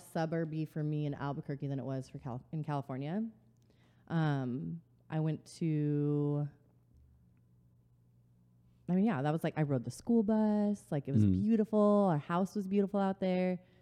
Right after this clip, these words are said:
Speaker 1: Great schools. We went to the balloon fiesta every year. Have you ever been to the balloon fiesta?
Speaker 2: No, I've heard of it, though.
Speaker 1: We should do an outsider trip there.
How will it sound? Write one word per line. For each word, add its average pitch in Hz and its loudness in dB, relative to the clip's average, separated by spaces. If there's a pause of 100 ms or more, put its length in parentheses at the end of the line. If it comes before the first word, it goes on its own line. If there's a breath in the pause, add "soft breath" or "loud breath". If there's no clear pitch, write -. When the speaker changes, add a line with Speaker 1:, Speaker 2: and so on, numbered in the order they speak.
(180 soft breath)
Speaker 1:
Great 190 2
schools. 175 2
We 165 -2
went 165 0
to - -12
the 151 -2
balloon 143 0
fiesta 196 2
every 185 4
year. 190 6
Have 190 2
you 156 -2
ever 160 0
been 151 0
to 160 2
the 151 -2
balloon 131 -2
fiesta? - 0
Speaker 2:
No, 117 10
I've 95 6
heard 120 8
of 98 4
it, 92 2
though. 92 0
Speaker 1:
We 170 -2
should 160 -4
do 151 0
an 139 -2
outsider 139 -6
trip 147 -12
there. 151 -6